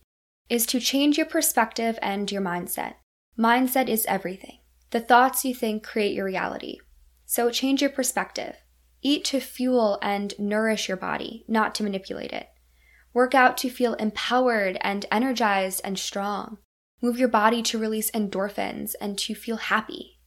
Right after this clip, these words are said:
and joyful. Find the balance of living and eating in a healthy way without swinging too far to one side or the other. Look at other people's bodies, not with envy or comparison,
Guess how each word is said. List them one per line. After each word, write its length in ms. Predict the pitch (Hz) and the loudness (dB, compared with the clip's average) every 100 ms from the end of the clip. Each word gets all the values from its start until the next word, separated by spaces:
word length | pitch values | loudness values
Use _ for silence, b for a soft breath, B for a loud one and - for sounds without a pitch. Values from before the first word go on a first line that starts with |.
| - | -6
and 140 | 208 | -4
joyful. 540 | 185 202 202 - - _ _ _ _ _ _ _ | -2 -4 -6 -10 -12 _ _ _ _ _ _ _
Find 300 | - 254 294 | 6 8 8
the 140 | 285 - | 4 0
balance 520 | 214 240 240 214 - - | 2 2 2 -2 -2 0
of 260 | 214 202 | 0 0
living 480 | 214 214 214 202 190 | -2 0 0 -2 -4
and 300 | - 196 190 - | -6 -4 -4 -4
eating 400 | 226 226 202 196 | -2 0 0 -2
in 120 | 202 | -4
a 80 | 196 | -4
healthy 400 | - 220 214 214 | -4 -6 -2 -4
way 400 | 196 190 202 196 _ _ - | -4 -6 -6 -10 _ _ -2
without 320 | 247 247 - | 4 4 4
swinging 420 | - 285 302 294 | 4 6 6 6
too 240 | - - | 4 2
far 380 | 254 - 214 220 | 0 2 2 2
to 160 | 214 214 | -2 -4
one 240 | 208 202 | -4 -2
side 420 | 202 190 190 190 185 | 0 0 0 0 -2
or 120 | 190 | -4
the 160 | 185 - | -4 -6
other. 420 | 185 - 214 - _ _ _ _ _ _ | -6 -6 -8 -16 _ _ _ _ _ _
Look 260 | 247 254 | 0 2
at 160 | 233 226 | 0 2
other 240 | 220 233 | 2 2
people's 420 | 233 233 226 214 208 | 0 -2 -4 -4 -2
bodies, 760 | 202 202 202 202 196 - - - | 0 0 -2 -4 -6 -6 -6 -2
not 260 | 220 240 | 0 2
with 180 | 247 226 | 2 -2
envy 460 | - 233 240 214 202 | -2 0 0 0 -2
or 120 | 196 | -4
comparison, 840 | 196 208 190 226 233 - 185 190 | -4 -6 -4 -4 -2 -4 -4 -8